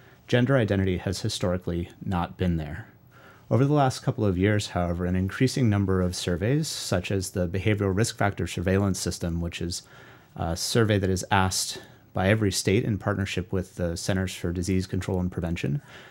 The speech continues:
And thanks to some of that increased data collection, we've been able to get some estimates. So estimates range pretty widely from about point two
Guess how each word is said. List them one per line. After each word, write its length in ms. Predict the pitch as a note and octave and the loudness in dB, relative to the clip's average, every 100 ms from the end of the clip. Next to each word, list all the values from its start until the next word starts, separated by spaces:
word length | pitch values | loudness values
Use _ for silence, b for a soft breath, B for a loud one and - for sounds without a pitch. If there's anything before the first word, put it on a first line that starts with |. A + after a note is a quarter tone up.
| B B | B B
And 240 | G#2+ G#2+ A2 | 2 2 4
thanks 340 | C3+ C#3 - | 4 4 0
to 460 | - C3+ A2+ G#2+ G2+ | 0 4 4 4 0
some 180 | - A2 | 2 2
of 100 | G2 | 2
that 140 | F#2 | 2
increased 360 | F#2+ - F#2 - | 0 0 -2 2
data 180 | C#3 | 2
collection, 460 | C3 - G#2 - G2+ | 2 0 -2 0 0
we've 120 | G2 | 2
been 120 | G2 | 2
able 160 | A#2 D3 | 2 2
to 80 | C3+ | 2
get 200 | A2+ - | 0 -2
some 200 | - F#2 | -4 -2
estimates. 540 | F#3+ - - D2 - | -2 -2 -4 -6 -8
So 520 | - - - G#2 G#2 G2+ | -12 -4 0 2 2 0
estimates 540 | A#2+ - D#3 D3+ - | -2 0 0 0 -2
range 420 | G#2+ G2 G#2 A2+ - | -2 2 2 0 -2
pretty 240 | B2+ A#2 | 0 0
widely 580 | F#2+ F2+ E2+ E2 C3+ E3 B B B B | 0 0 -2 -2 -2 -4 B B B B
from 180 | - G#2 | 0 2
about 460 | G#2 F#2+ F#2+ G2+ - | 4 4 4 2 -4
point 360 | - C3 B2+ - | 0 2 0 -6
two 420 | - B2 C3+ | -2 0 0